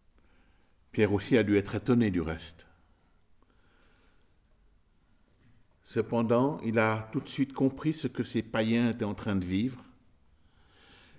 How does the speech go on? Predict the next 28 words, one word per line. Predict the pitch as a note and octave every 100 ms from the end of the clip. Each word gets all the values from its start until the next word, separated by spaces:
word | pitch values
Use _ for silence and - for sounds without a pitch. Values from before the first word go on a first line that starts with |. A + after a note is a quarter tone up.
| _
cette | - C3 -
même | C3+ D3
expérience | C#3+ - C#3 C3 C#3 C#3+
que | B2+
lui-même | A#2+ B2 B2+
avait | A#2+ A2+
vécue | G#2+ A2+ - A2+
quelque | B2 A2 A#2
temps | - G2
auparavant. | F#2+ F#2+ F#2+ F2 E2+ - - - _ _ _ _ _ _ _ _ - _ _ _ _ _ _ _ _ _ - - _ _ _ _ _ _ _ _ - _ _ _ _
Et | -
dans | A#2
sa | C3+ D3
manière | C3 C#3 D3+
de | C3
comprendre | C3+ C3+ B2 B2+ A#2
les | A2
choses, | G#2+ A2+ A2+ C3 F2 F2 G2 - _ _ _ _ - _ _ _ _ _ _ -
il | A#2+
réalise | A#2+ B2+ C3+ C3 D3 D3+ - -
qu'il | B2 B2
est | B2 A#2+ B2 - -
en | C3
présence | - C3+ C3+ C3+ D3 C3+ -
d'hommes | G2+ A#2+ C3+
et | B2
de | G#2
femmes, | G2+ A2 G#2+ C3+ F2+